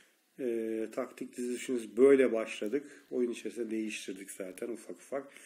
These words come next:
Çok bir şey değiştirmedik ama önemli olan zaten arkadaşlar hani ilk maçı geçeceğimiz hani çok belli, bariz bir şey.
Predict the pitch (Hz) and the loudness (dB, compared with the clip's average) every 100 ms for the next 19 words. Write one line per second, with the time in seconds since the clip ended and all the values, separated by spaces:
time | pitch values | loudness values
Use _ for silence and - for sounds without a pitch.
0 | - - 151 - 131 127 127 127 - 101 | -20 -8 -6 -4 0 0 2 0 -2 -10
1 | 92 87 156 156 - _ _ _ - 226 | -10 -6 -4 -4 -10 _ _ _ -8 0
2 | 165 117 117 127 165 165 143 131 127 - | 2 2 0 2 2 2 0 0 -2 -2
3 | 120 123 117 113 - - - 156 151 143 | -4 -2 -4 -6 -12 -20 -4 -2 0 0
4 | 135 139 131 131 123 123 120 120 113 123 | 0 -2 -2 -2 0 2 2 -2 -2 -8
5 | - 120 117 113 113 110 110 110 110 98 | -2 2 2 2 -2 -2 -2 -2 -4 -8
6 | - 135 147 | -4 -2 -2